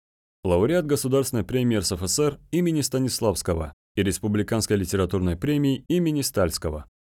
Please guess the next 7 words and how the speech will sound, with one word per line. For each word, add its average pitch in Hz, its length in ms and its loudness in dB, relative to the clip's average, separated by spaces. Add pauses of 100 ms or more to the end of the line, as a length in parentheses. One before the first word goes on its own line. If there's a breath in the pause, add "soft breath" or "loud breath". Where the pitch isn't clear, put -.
(120)
Народная 147 580 0
артистка 135 380 -2
Дагестанской 107 680 -2
А - 160 -4
С - 140 -4
С - 140 -4
Р. 82 180 -4